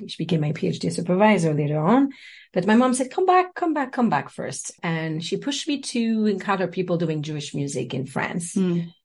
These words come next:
Speaker 1: And I met Hervé Roten at the time. And I remember going to his office and telling him about my story.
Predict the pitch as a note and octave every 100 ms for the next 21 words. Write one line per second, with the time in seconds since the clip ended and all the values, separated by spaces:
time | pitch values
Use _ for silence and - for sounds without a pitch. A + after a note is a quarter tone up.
0 | _ - A3 G#3+ G#3+ G#3+ G#3+ G#3 G#3 G3+
1 | G3 G3+ G3 E3+ E3 D3+ - D#3 D3 C#3
2 | C#3 C#3 D#3 D3+ D3 C#3+ C#3+ D3+ E3+ E3+
3 | D#3+ D#3 D3+ D3 D#3 D3+ C#3 C#3 - -
4 | F3 G#3+ E3 D3+ D#3+ - - D3+ D3+ D3
5 | D3 - _ F3 E3 E3 D#3+ D3 C#3 C3+
6 | C3+ E3+ F#3+ - D#4+ C#4+ C4+ B3 A3 F#3+